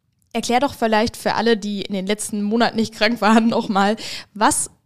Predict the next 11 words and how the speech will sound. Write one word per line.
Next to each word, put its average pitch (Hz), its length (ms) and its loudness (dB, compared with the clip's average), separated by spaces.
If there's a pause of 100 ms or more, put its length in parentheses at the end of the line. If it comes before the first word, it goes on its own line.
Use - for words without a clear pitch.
(140)
ist - 160 -4
genau 214 220 4
das 196 220 0
E-Rezept 247 760 2
im 208 160 0
Unterschied 208 420 2
zu - 80 -2
einem 185 140 -2
ganz 175 220 -2
normalen 175 320 0
Rezept? - 420 -8